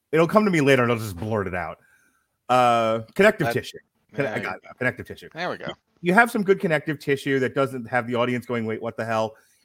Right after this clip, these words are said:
Speaker 1: And you've got a solid movie here. And this goes back to the initial conversation we were having about the art of making a solid movie. 'Cause not everything needs to be an Avatar,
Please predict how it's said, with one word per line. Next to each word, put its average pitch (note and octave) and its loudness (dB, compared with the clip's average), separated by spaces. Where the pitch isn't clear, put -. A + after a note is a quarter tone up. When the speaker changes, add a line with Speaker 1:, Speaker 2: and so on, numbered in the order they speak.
Speaker 1:
And F#3+ -4
you've G3+ -4
got C#4+ 0
a E4 -6
solid E3+ -2
movie G#3+ -4
here. A2+ -4
And B2+ -2
this E3 -8
goes F3+ -6
back D3 0
to A2+ -18
the A2 -8
initial D#3 -4
conversation A2 -8
we G#2+ -8
were G#2 -4
having G2+ -6
about G2+ -4
the C3+ 0
art C#3+ 6
of C#3 -2
making C3 -2
a B2+ 0
solid A#2 2
movie. G#2+ -4
'Cause E3 -4
not F#3 2
everything G3 -2
needs E3 -8
to C#3 -10
be C3+ -4
an C#3 -2
Avatar, A#2 -2